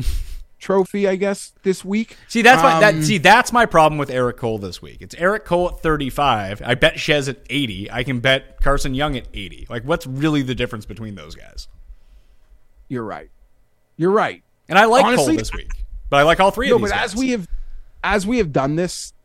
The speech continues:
Speaker 1: this morning, I feel more inclined to maybe dump Cole.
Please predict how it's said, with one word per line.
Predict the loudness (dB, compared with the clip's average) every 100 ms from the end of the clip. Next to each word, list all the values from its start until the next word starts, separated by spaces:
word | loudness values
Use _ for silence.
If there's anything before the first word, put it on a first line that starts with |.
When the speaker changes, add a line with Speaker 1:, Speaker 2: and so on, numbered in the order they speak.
| -4
Speaker 1:
this | -2 0
morning, | 0 2 0 -2
I | -2 -4
feel | -2 -2 0
more | 0 0 0 -2
inclined | -6 -10 -10 -8 -6 -6 -8
to | -6
maybe | -6 -4 -6 -8
dump | -6 -6 -6 -12 _ _
Cole. | -12 -10 -12